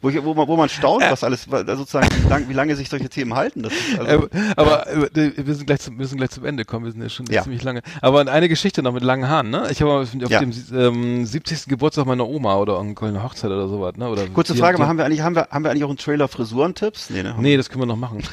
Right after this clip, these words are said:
Speaker 2: Aber die Geschichte muss ich erzählen, die fällt
Speaker 1: Ja,
Speaker 2: mir gerade ein,
Speaker 1: bitte.
Speaker 2: die ist, die ist besser als neulich im Super. Ähm, nee, ich war auf, auf
Speaker 1: Geht ja
Speaker 2: einer,
Speaker 1: gar
Speaker 2: auf
Speaker 1: nicht.
Speaker 2: der Diamantenhochzeit von meiner Oma oder was und ich geb <laughs> mit meinen langen, offenen Haaren, <laughs> stehe ich in der Herrentoilette und wasche mir die Hände und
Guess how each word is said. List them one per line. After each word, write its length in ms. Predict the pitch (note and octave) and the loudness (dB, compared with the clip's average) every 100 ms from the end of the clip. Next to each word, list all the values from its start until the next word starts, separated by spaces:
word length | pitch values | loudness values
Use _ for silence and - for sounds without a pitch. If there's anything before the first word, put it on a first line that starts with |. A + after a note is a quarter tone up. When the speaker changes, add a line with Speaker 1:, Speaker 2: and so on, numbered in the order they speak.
| - | 0
Speaker 2:
Aber 240 | D#3+ E3 | 6 6
die 140 | D#3 D#3 | 4 0
Geschichte 340 | D3+ G3 E3 | -2 -2 -2
muss 140 | D3 C3+ | -2 0
ich 60 | |
erzählen, 260 | C#3 - D3+ | 0 0 0
die 80 | A#2+ | 0
fällt 120 | D#3 | -2
Speaker 1:
Ja, 40 | |
Speaker 2:
mir 60 | C3+ | -2
gerade 160 | C3 B2+ | -2 -2
ein, 80 | |
Speaker 1:
bitte. 100 | C#3+ C#3 | 0 0
Speaker 2:
die 40 | |
ist, 100 | - | 0
die 60 | B2 | -8
ist 100 | - | -8
besser 240 | C#3 C#3 | -8 -6
als 240 | A#2+ - - | -8 -10 -10
neulich 220 | B2 A#2 | -10 -12
im 80 | A#2 | -16
Super. 200 | A#2+ - - - - | -18 -20 -18 -14 2
Ähm, 200 | C3+ C3+ - - | 4 4 -2 -10
nee, 200 | C#3 D3 C3+ | 2 2 2
ich 140 | B2 D#3+ | -4 2
war 240 | D#3 D3+ | 4 4
auf, 80 | C3 | 0
auf 60 | - | -4
Speaker 1:
Geht 260 | B2+ B2+ | -6 -4
ja 60 | C#3+ | 0
Speaker 2:
einer, 0 | C#3 | 2
Speaker 1:
gar 80 | A#2+ | 0
Speaker 2:
auf 80 | |
Speaker 1:
nicht. 80 | G2+ | 0
Speaker 2:
der 180 | C#3 C3 | 0 0
Diamantenhochzeit 840 | B2 C3 D3 B2+ B2 B2 - B2 G#2+ | 0 0 0 -4 -6 -6 -4 -4 -4
von 100 | A2 | -6
meiner 180 | G#2+ G#2+ | -6 -6
Oma 300 | B2 G#2 E2 | -6 -6 -6
oder 180 | G2 F2+ | -6 -8
was 120 | D#2+ | -10
und 160 | F#2+ A#2 | -12 -8
ich 40 | |
geb 180 | - A#2 - | -6 -4 -2
<laughs> 140 | D3+ - | -2 0
mit 280 | F#3+ C#3 | 2 2
meinen 220 | E3 D#3+ D#3 | 2 0 2
langen, 340 | D#3 E3 E3 | 2 2 0
offenen 420 | - E3 - D3 C#3 | 2 2 2 -4 0
Haaren, 340 | D3+ E3+ A#3+ - - - | 2 0 -2 -6 -10 -4
<laughs> 300 | C4+ E4 D4+ | 2 4 4
stehe 220 | G#3+ D#3 C#3+ | 2 0 2
ich 60 | |
in 100 | D3 | 2
der 100 | C3+ | 2
Herrentoilette 720 | C3 F3 F3 B2 B2 F3+ F3+ - | 2 2 2 2 0 -2 -6 -8
und 180 | C3 - | -12 -6
wasche 340 | C#3 D3+ D3+ | 0 0 0
mir 60 | C#3+ | -2
die 120 | B2 | -2
Hände 400 | A#2+ C#3 D3+ D#4+ | -2 0 0 -2
und 460 | C#3+ - - - | -6 -10 -8 -4